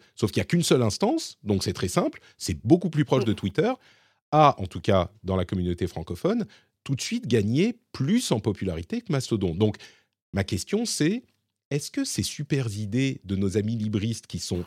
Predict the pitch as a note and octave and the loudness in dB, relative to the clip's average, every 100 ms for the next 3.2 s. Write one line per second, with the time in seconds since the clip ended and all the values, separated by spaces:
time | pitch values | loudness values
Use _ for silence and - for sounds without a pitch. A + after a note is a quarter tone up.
0 | - C#3+ C3+ B2+ B2 A2 - G2 F#2 G2+ | -2 2 4 6 6 4 2 -2 0 2
1 | G2 F#2 E2+ F#2 D3+ A#3 - - _ _ | 0 0 -2 0 2 0 -4 -12 _ _
2 | - G#2 G2+ D3+ G#3+ A#2 - G2+ F2+ C3 | -2 0 2 0 0 -2 -2 -6 0 0
3 | C3+ | 0